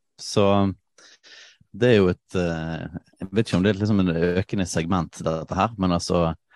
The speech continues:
kristne folk som snakker om kulturkrigstoff på norsk. Eh, men dette er jo veldig aktuelle ting. Eh, så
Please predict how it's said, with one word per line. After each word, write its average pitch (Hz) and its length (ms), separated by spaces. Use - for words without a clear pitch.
kristne 104 360
folk - 280
som 85 80
snakker - 360
om 85 120
kulturkrigstoff - 1300
på 95 180
norsk. - 520
Eh, 78 560
men 98 320
dette 101 280
er 113 160
jo 90 140
veldig 98 240
aktuelle 90 440
ting. 117 280
Eh, 85 320
så - 280